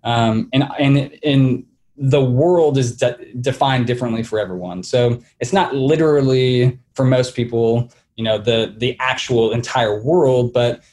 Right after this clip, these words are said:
it's your world, your ecosystem. You need to be the best at what you do in your world. And if you do that and you serve that world better than anyone, then the market tends to only reward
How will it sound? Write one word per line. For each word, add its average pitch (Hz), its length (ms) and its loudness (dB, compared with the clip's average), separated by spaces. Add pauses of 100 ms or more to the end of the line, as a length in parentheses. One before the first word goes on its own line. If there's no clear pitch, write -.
(160)
it's 123 220 -6
your 131 340 2
world, 98 420 -4
your 139 320 0
ecosystem. 127 380 -2
You 156 80 0
need 185 140 2
to 170 60 2
be 151 100 0
the 117 180 0
best 156 340 0
at 139 100 2
what 123 220 0
you 143 160 -2
do 135 560 2 (220)
in 113 200 0
your 131 420 2
world. 120 500 2
And 127 180 -2
if 123 140 -2
you 185 140 0
do 151 240 2
that 165 280 2
and 139 100 0
you 139 100 2
serve 156 720 -2
that 127 400 0
world 143 560 0
better 131 200 2
than 123 140 0
anyone, 143 600 0 (280)
then 135 140 4
the 139 80 4
market 160 480 2
tends 151 360 -4
to 131 140 -2
only 139 320 0
reward 120 800 2